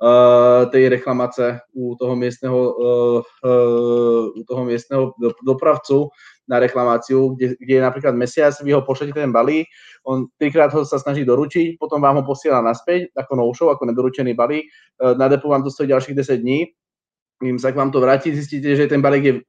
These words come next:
je vykradnutý a neviete ho reklamovať, lebo už prebehlo tridsať dní od podania. Hej, takže to sú ako tako-, také ako rôzne a rôzne, eh, maličkosti, ktoré,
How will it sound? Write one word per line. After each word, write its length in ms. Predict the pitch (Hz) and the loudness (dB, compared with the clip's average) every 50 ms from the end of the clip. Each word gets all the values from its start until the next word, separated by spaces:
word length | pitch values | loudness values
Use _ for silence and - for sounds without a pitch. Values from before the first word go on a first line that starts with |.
| _ _ _ _ - | _ _ _ _ -2
je 120 | 131 127 | 0 0
vykradnutý 760 | 120 139 143 160 170 160 156 156 143 135 135 - 143 147 151 143 | 0 0 0 2 2 2 4 2 0 0 0 0 0 0 0 -2
a 80 | 131 | -2
neviete 360 | 131 143 151 156 151 151 151 | -2 0 0 0 2 2 2
ho 80 | 147 135 | 2 4
reklamovať, 440 | 139 135 - 147 139 143 143 143 143 143 | 2 2 0 0 0 2 2 2 2 2
lebo 160 | 135 139 139 | 2 0 -2
už 80 | 135 | 0
prebehlo 320 | - 139 143 143 147 139 135 | -2 0 2 2 2 2 0
tridsať 320 | 143 143 135 147 135 139 | -2 -6 -2 -2 -2 -2
dní 80 | 147 143 | 0 -2
od 140 | 135 135 - | -2 -2 -2
podania. 400 | 156 156 135 117 98 82 78 - _ _ _ _ _ _ _ _ _ _ - - _ _ - | -2 0 0 0 0 -4 -12 -18 _ _ _ _ _ _ _ _ _ _ -20 -20 _ _ -4
Hej, 320 | 113 127 131 135 131 - - | 0 0 0 0 -4 -8 -4
takže 200 | - 135 135 139 | -4 -2 -2 -2
to 100 | 139 147 | -4 -4
sú 120 | 139 170 156 | 0 0 0
ako 140 | 147 156 147 | 2 0 -2
tako-, 400 | 151 143 - 165 156 151 147 151 139 - | -4 -2 0 2 2 2 2 0 -2 -6
také 260 | 147 147 175 156 151 | -2 0 0 0 2
ako 160 | 165 165 156 | 4 2 4
rôzne 320 | 156 156 156 165 170 170 | 4 4 2 4 4 2
a 80 | 160 156 | 2 2
rôzne, 460 | 156 156 156 156 165 165 165 160 160 | 2 2 0 0 2 2 2 2 0
eh, 380 | - - - 156 147 151 151 147 | -4 -10 -4 0 0 2 2 2
maličkosti, 640 | 143 147 156 151 - - 165 143 - - 160 139 - | 2 2 2 0 -2 -6 -12 -12 -10 -12 -12 -10 -2
ktoré, 340 | - 160 147 147 147 147 | -2 0 2 4 2 2